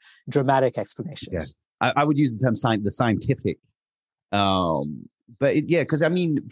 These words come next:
Speaker 2: for me now, even, you know, I, I, I can, can kind of remove myself from myself and study myself, and
Speaker 1: Uh-huh.
Speaker 2: everything around me is exactly where I'm supposed to be based off of everything that I create within inside me.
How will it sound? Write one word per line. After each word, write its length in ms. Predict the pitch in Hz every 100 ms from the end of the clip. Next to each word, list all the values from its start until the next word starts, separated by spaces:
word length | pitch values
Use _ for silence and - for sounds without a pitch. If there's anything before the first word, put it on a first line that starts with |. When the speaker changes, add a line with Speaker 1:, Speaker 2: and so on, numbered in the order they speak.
| -
Speaker 2:
for 100 | 165
me 220 | 170 202
now, 600 | 139 156 180 120 98 98 -
even, 460 | 143 160 143 123 - _ _ _ _
you 100 | 131
know, 160 | 165 160
I, 160 | 139 -
I, 120 | 123 -
I 120 | 120
can, 220 | - 135
can 180 | 113 127
kind 180 | 143 135
of 80 | 117
remove 380 | 113 120 139 117
myself 440 | 107 - 104 -
from 180 | - 113
myself 440 | 107 101 - 92 -
and 120 | 92
study 420 | - - 113 110
myself, 640 | 101 92 87 120 104 71 - _ -
and 120 | 101 - _
Speaker 1:
Uh-huh. 140 | 135
Speaker 2:
everything 380 | 127 135 - 110
around 400 | 98 110 107 101
me 280 | 90 71 76 _ _ _ _ _ _ _ _
is 180 | 117 101
exactly 600 | 101 98 120 113 - 113
where 120 | 107
I'm 100 | 98
supposed 260 | - 104
to 80 | 101
be 160 | 101 92 71
based 280 | 101 98
off 220 | - 90 101
of 140 | 80 - _
everything 400 | 107 90 95 101
that 120 | 87
I 60 | -
create 280 | - 98 -
within 140 | 80 76
inside 380 | 71 104 98
me. 160 | 78